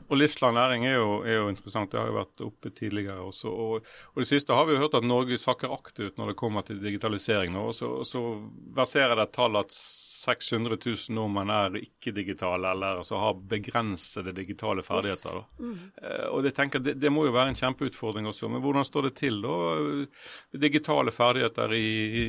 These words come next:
Speaker 1: nittini komma fem prosent av de norske virksomhetene.
Speaker 2: Ja, det er ekstremt strekkelaget.
Speaker 1: Mm.
Speaker 2: Helt ekstremt strekkelaget. Og når vi snakker om dette med, med kompetanse, så har vi egentlig tre innganger til det. Vi snakker om litt dette med, mm, det du kalte ferdigheter, som for oss handler mye om det å kunne anvende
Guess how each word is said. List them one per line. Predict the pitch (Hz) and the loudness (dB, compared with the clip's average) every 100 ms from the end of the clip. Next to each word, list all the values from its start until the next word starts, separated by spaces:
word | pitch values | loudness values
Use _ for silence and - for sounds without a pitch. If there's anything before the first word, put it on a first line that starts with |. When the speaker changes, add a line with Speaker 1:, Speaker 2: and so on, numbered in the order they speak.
| 110 | -2
Speaker 1:
nittini | 117 113 - 123 127 110 | -4 -4 -4 0 0 -2
komma | - 110 107 104 | -2 0 2 2
fem | 120 104 | 2 2
prosent | - 117 123 117 - - | -2 0 2 2 2 4
av | 143 123 127 | 4 4 2
de | 120 123 | 0 2
norske | 120 - 117 | 0 2 2
virksomhetene. | 110 110 101 - 196 | 2 0 -2 -2 -2
Speaker 2:
Ja, | - | 2
det | 233 | 0
er | - 277 | 0 -4
ekstremt | - - - 277 285 262 - | -4 -10 -4 2 2 2 -2
strekkelaget. | 170 165 156 135 139 - 101 | -6 -6 -6 -6 -10 -14 -16
Speaker 1:
Mm. | 82 _ _ - - - | -16 _ _ -20 -20 -8
Speaker 2:
Helt | 285 285 - | -4 -4 -6
ekstremt | 185 165 151 | -6 -6 -8
strekkelaget. | 151 - - - - - - - - - - | -12 -12 -14 -16 -18 -20 -20 -20 -20 -20 0
Og | 226 | 4
når | 240 | 6
vi | |
snakker | 247 254 - 190 | 4 2 0 -2
om | |
dette | 202 - | -2 -2
med, | 190 190 190 190 185 - | 0 0 0 -2 -4 -6
med | 196 | -8
kompetanse, | 196 196 160 | -4 -4 -2
så | 208 | -2
har | 214 | -2
vi | 196 | -2
egentlig | 180 208 | -2 -6
tre | - 185 | -6 -4
innganger | 190 165 156 | -4 -4 -6
til | 160 | -4
det. | 196 | -2
Vi | 208 | -2
snakker | 208 190 180 | -4 -6 -4
om | 180 | -4
litt | 180 | -2
dette | 180 175 | -4 -2
med, | 170 175 | 0 0
mm, | 175 170 175 180 | -2 -2 -4 -4
det | 170 | -6
du | 170 | -4
kalte | 180 160 | -6 -2
ferdigheter, | 226 160 143 - 233 196 | 0 0 -2 2 2 2
som | 202 | -4
for | 185 185 | 0 -2
oss | - | 0
handler | 190 180 | 0 2
mye | 170 | 2
om | 175 | 2
det | 160 | 0
å | - | -2
kunne | 175 175 | -2 0
anvende | 151 147 | 0 0